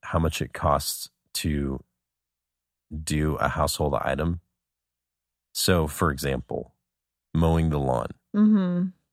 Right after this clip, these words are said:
Speaker 1: It takes me, if I'm doing the front and the back and I'm doing the weed eating and stuff,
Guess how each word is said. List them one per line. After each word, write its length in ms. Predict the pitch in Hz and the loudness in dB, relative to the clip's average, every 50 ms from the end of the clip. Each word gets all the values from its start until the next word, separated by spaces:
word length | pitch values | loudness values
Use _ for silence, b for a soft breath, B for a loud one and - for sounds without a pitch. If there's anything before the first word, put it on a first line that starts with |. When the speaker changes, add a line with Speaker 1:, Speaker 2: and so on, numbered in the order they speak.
| _ _ | _ _
Speaker 1:
It 100 | - - | -2 0
takes 340 | - - 92 85 - - - | 0 0 0 0 0 0 2
me, 300 | 82 80 78 76 73 71 - | 2 2 2 2 0 0 -2
if 160 | 80 80 - | -4 0 2
I'm 180 | 82 90 98 98 | 4 4 4 4
doing 220 | 90 92 92 87 | 4 4 4 4
the 80 | 80 - | 2 0
front 340 | - - - 82 80 71 - _ | -2 0 0 0 0 0 -2 _
and 260 | - 71 73 80 80 | -6 -4 0 0 0
the 60 | 82 | 2
back 380 | 78 76 82 80 80 82 - - - | 2 2 2 2 2 0 -2 -6 -6
and 100 | - 71 | -4 -2
I'm 120 | 71 69 | -2 -2
doing 240 | 65 69 69 69 64 | -2 -4 -4 -4 -4
the 80 | 62 65 | -6 -4
weed 280 | 73 80 87 90 90 | -4 -2 0 0 2
eating 340 | 87 87 85 82 82 82 78 | 2 2 2 2 2 2 0
and 120 | 78 76 | 0 -2
stuff, 360 | - - - 85 82 76 76 | -2 0 2 2 2 2 0